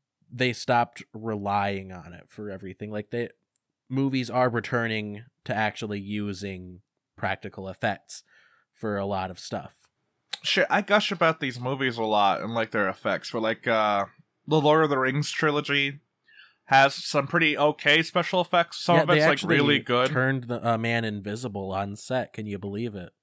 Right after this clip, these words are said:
Speaker 2: Fuck off. <laughs> No, but, like, I'm serious, though.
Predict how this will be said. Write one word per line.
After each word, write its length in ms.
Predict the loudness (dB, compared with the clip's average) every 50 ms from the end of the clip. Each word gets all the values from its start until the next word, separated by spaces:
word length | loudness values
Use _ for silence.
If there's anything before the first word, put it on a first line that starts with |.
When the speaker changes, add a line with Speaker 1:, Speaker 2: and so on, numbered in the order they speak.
| _ _ _ _ _ -20 -20 _
Speaker 2:
Fuck 240 | -2 -2 0 0 2
off. 500 | 0 0 2 2 6 6 6 6 4 -4 _
<laughs> 40 | 2
No, 180 | 4 6 6
but, 140 | 6 6 6
like, 180 | 6 6 4 4
I'm 160 | 2 2 2
serious, 300 | 0 -2 -2 -2 -2 0
though. 180 | 2 0 0 0